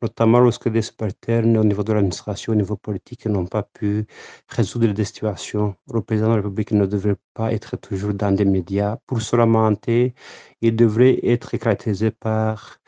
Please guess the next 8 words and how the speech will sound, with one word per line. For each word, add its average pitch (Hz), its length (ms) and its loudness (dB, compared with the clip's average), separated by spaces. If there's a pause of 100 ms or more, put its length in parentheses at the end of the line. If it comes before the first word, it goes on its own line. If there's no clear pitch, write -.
(240)
la 104 80 0
sagesse, 107 800 -2
mais 110 160 2
aussi, 104 600 -2 (440)
euh, 98 120 -6
une 113 240 4
parole 113 400 0
d'autorité 104 880 -4